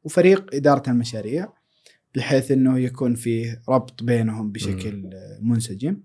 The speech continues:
Speaker 2: جميل.
Speaker 1: نعمل على مختلف المخرجات، من حملات إعلانية وتسويقية، إلى تقارير سنوية، إلى إعداد برامج. يعني الآن تعرض في الشاشات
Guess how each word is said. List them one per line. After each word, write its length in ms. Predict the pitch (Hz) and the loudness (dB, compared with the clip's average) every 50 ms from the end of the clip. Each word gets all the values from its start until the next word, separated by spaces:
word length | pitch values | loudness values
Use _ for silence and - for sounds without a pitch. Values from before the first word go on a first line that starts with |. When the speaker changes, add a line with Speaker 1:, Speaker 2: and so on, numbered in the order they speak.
| _ _ - - - | _ _ -16 -12 -8
Speaker 2:
جميل. 200 | 98 95 92 87 - _ _ _ _ _ _ _ _ - | -6 -6 -6 -8 -10 _ _ _ _ _ _ _ _ -10
Speaker 1:
نعمل 640 | 156 135 139 143 160 165 147 143 143 139 131 123 | -8 -4 0 4 4 4 4 6 4 4 4 2
على 840 | 110 110 120 117 113 113 110 107 104 104 101 98 95 95 - - - - - 80 - | 2 0 -2 -2 -2 -4 -4 -6 -8 -8 -8 -10 -10 -12 -14 -16 -16 -16 -18 -14 -10
مختلف 640 | 135 131 143 156 147 - - - 127 110 110 - 113 | -6 -2 0 0 0 0 0 -4 -2 -2 -2 -4 -4
المخرجات، 680 | 110 113 117 - - 110 110 120 120 120 117 117 - - | -4 -4 -4 -4 -8 -8 -4 -2 -2 -2 -2 -4 -2 -2
من 420 | 110 107 107 107 104 98 98 95 98 101 - _ _ _ _ | 0 0 0 -2 -2 -4 -6 -10 -12 -16 -18 _ _ _ _
حملات 460 | - - - 120 123 127 135 135 - | -8 -2 2 2 4 4 4 2 0
إعلانية 540 | 120 113 120 120 120 117 117 117 117 117 113 | -6 -8 -6 -4 -4 -2 -2 -2 -2 -2 -4
وتسويقية، 800 | 110 110 110 - - - 110 113 110 - 123 120 113 110 110 113 110 | -6 -8 -10 -12 -12 -10 -10 -8 -6 -4 -2 -2 0 -2 -2 -4 -6
إلى 380 | - 123 117 110 107 107 107 - | -8 -8 -8 -8 -8 -10 -10 -12
تقارير 380 | - - - 123 120 127 123 120 | -14 -10 -6 -2 -2 0 0 -2
سنوية، 760 | 117 - 120 117 117 113 117 117 113 113 113 113 120 120 - _ _ _ _ _ _ _ - | -2 -2 -2 -2 -2 -2 -4 -4 -6 -8 -8 -10 -10 -12 -16 _ _ _ _ _ _ _ -6
إلى 200 | 120 120 123 120 | -2 0 0 2
إعداد 360 | 120 120 117 117 131 135 127 | 0 0 0 0 0 0 2
برامج. 680 | 131 131 131 131 131 131 131 123 123 120 117 117 117 - _ _ _ _ _ _ _ _ _ _ - | 2 2 4 4 4 4 4 4 4 4 2 -2 -8 -14 _ _ _ _ _ _ _ _ _ _ -10
يعني 560 | - 107 107 107 107 107 107 101 95 90 80 | -6 -4 -2 -2 -2 -2 -4 -4 -6 -8 -10
الآن 400 | 71 101 - - 151 156 147 139 | -10 -8 -2 2 4 4 4 4
تعرض 360 | - 156 135 127 123 127 117 117 | 2 0 -4 -2 -4 -6 -6 -8
في 140 | - - | -14 -12
الشاشات 640 | - - - 131 120 117 - 139 135 131 131 - - | -10 -6 -4 -4 -4 -2 0 0 0 0 -2 -6 -16